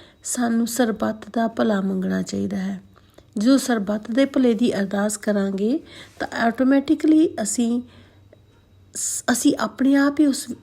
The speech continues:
ਅਰਦਾਸ ਦੇ ਵਿੱਚ ਆ ਜਾਵਾਂਗੇ ਤੇ ਸਾਡੀ ਅਰਦਾਸ ਆਪਣੇ ਆਪ ਹੀ ਪੂਰੀ ਹੋ ਜਾਵੇਗੀ।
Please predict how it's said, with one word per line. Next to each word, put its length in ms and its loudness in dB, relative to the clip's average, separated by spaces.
ਅਰਦਾਸ 400 -2
ਦੇ 100 -2
ਵਿੱਚ 320 -2
ਆ 160 -4
ਜਾਵਾਂਗੇ 580 -2
ਤੇ 80 -8
ਸਾਡੀ 420 2
ਅਰਦਾਸ 360 0
ਆਪਣੇ 320 -2
ਆਪ 300 -2
ਹੀ 140 4
ਪੂਰੀ 380 0
ਹੋ 160 0
ਜਾਵੇਗੀ। 580 -6